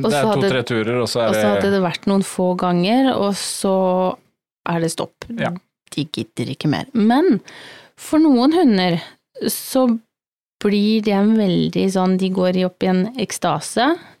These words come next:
Speaker 1: eh, som de ikke klarer å slippe. De blir mer og mer gira, du ser at de begynner å pumpe.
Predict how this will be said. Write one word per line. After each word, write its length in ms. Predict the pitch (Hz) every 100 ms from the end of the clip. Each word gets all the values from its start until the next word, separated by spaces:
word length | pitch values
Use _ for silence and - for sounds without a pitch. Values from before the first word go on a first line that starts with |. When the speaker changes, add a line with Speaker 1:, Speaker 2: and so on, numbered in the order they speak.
| _
Speaker 1:
eh, 480 | 214 208 208 208 202
som 380 | 202 - 202 196
de 420 | 202 202 202 202 - -
ikke 260 | - 185
klarer 640 | - 208 185 180 180 180 -
å 340 | 185 185 185 185
slippe. 440 | - 190 - 208 269 _ _
De 100 | 202 196
blir 220 | 180 196
mer 360 | 190 185 180
og 40 | 185
mer 200 | 190 185
gira, 380 | 185 180 175 185
du 140 | 196 190
ser 520 | - - 196 175 180
at 120 | 175
de 80 | 180
begynner 320 | 185 185 180
å 40 | 180
pumpe. 500 | 196 180 - 202